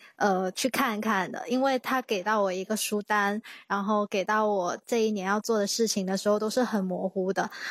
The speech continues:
都是说，“哦，你要做一个 project”，然后也没有说你具体要怎么做，从头到尾就连主题都要自己去想和设置。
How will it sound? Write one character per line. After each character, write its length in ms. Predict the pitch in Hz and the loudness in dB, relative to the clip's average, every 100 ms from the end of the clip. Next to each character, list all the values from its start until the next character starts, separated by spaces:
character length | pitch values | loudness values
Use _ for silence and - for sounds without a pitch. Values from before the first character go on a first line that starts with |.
| - | -4
都 120 | 254 | -2
是 160 | 254 277 | 0 0
说 220 | 262 247 233 | 2 2 4
，“哦， 60 | 214 | 2
你 100 | 202 | 0
要 200 | 196 208 | 0 0
做 200 | 240 220 | 0 2
一 140 | 202 | 0
个 220 | 226 214 | 0 0
project”， 420 | 202 214 202 180 - | 0 0 0 0 -2
然 200 | 202 214 | 0 2
后 240 | 226 208 | 2 2
也 100 | 202 | 0
没 100 | 185 | 0
有 140 | 214 196 | 0 0
说 180 | 226 | 0
你 120 | 220 - | 0 0
具 180 | 240 | -4
体 120 | 226 196 | -2 0
要 160 | 196 | 0
怎 120 | 196 | 0
么 100 | - - | -4 -6
做， 340 | - 190 - - - | 2 4 2 -4 -6
从 280 | - 214 220 | 0 2 2
头 400 | - 190 180 190 | -2 -2 -2 0
到 260 | 240 233 | 2 2
尾 280 | 214 139 - | 2 0 -4
就 120 | 214 254 214 - | 0 0 0 -2
连 300 | 214 196 220 | -2 0 -2
主 240 | - 208 | 0 -2
题 220 | 185 - 196 | -2 -6 -4
都 100 | 226 | 0
要 180 | 233 | 0
自 140 | 240 254 | 0 -2
己 120 | - | -4
去 240 | - 233 220 | -4 -2 0
想 240 | - 202 | 0 -2
和 260 | 233 196 180 | -2 -4 -2
设 300 | - 214 185 | 0 2 0
置。 320 | - 190 165 | 0 -2 -2